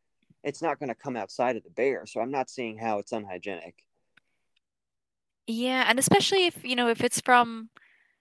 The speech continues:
Speaker 2: like, haircuts and
Speaker 1: Yeah, there won't
Speaker 2: I
Speaker 1: even
Speaker 2: mean,
Speaker 1: be
Speaker 2: I've
Speaker 1: lice if that's the case.
Speaker 2: Yeah, 'cause the person who's cutting the kid's hair would definitely say, like, "Hey, you know, throw this hair away."
Speaker 1: Yeah,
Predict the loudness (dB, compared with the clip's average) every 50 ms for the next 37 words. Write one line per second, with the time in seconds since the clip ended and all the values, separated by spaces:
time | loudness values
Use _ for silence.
0 | _ _ _ _ _ _ _ _ _ _ _ _ _ _ _ _ 4 4 4 4
1 | 4 -2 2 4 4 4 4 4 0 2 2 2 2 0 -2 -6 -4 -4 -4 -6
2 | -6 -2 2 2 4 4 2 0 -4 -8 -10 -10 -12 -12 -14 _ _ _ _ _
3 | _ _ _ _ _ _ _ _ _ _ _ 0 4 6 6 8 8 6 6 2
4 | 2 0 2 6 6 6 6 4 0 _ -12 -20 _ -18 -10 -4 -2 -2 -2 -4
5 | -8 -18 -14 -10 -10 -10 -10 -10 -14 -16 -18 -20 -20 -20 _ 0 4 6 6 6
6 | 6 4 0 -4 -6 -4 -4 -2 0 0 0 0 -2 -6 -6 -6 -6 -6 -6 -6
7 | -6 -4 -4 -4 -4 -4 -6 -10 -10 -8 -6 -8 -6 -6 -4 -2 0 2 2 2
8 | 2 0 -2 -4 -6 -6 -10 -12 -10 -10 -6 -4 -4 -4 -4 -6 -6 -6 -2 -2
9 | 0 0 -2 -4 -8 -10 -12 -12 -10 -12 -12 -14 -16 -16 -10 -8 -6 -4 -2 -4
10 | -4 -4 -6 -6 -6 -4 -4 -4 -2 -2 -4 -4 -4 -4 -4 -4 -4 -4 -6 -8
11 | _ _ _ _ _ _ _ _ _ _ -6 -4 -4 -2 -4